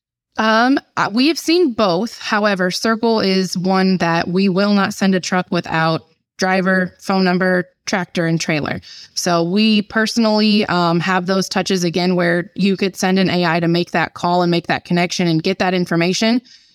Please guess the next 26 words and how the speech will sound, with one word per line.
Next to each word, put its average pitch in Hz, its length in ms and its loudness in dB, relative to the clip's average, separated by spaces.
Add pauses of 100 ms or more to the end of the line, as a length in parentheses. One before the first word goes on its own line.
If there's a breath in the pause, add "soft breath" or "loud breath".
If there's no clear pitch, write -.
(160 soft breath)
Um, 165 340 0
but 175 180 0
again, 175 240 0
for 170 220 0
us, 190 180 0
it's 165 160 -6
super 185 340 -2
important 175 500 -2
to 160 200 -2
have 170 300 -2
that 170 300 0 (200)
because 180 280 -4
we 202 120 2
do 196 140 0
provide 175 400 -2
it 151 140 -4
to 175 160 -2
our 139 100 0
customers 151 680 -4 (400 loud breath)
so - 140 0
that 170 100 -2
they're 180 180 0
aware, 180 480 0 (200)
you 180 140 0
know, 165 300 0 (200)
that 175 200 -2